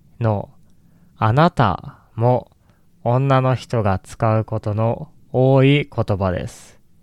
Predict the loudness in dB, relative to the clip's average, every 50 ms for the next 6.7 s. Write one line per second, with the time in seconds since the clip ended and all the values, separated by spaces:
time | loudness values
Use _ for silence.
0 | _ _ _ _ _ _ _ _ _ _ _ _ _ _ _ _ _ _ _ _
1 | _ _ -4 -4 0 0 0 2 2 2 4 4 2 2 2 0 2 2 4 2
2 | 2 2 0 -4 -8 -12 -18 _ _ -2 0 0 2 4 4 4 4 4 2 2
3 | -2 -6 -16 _ _ _ _ _ _ _ _ 0 0 2 4 4 2 2 0 -2
4 | -4 -4 -8 _ _ _ -20 _ _ _ _ -6 0 2 2 4 4 2 2 0
5 | -2 -6 -2 0 0 0 2 4 4 4 4 4 2 0 -4 -14 _ _ _ -18
6 | -6 0 0 2 2 0 -2 -4 -4 -4 -6 -8 -8 -12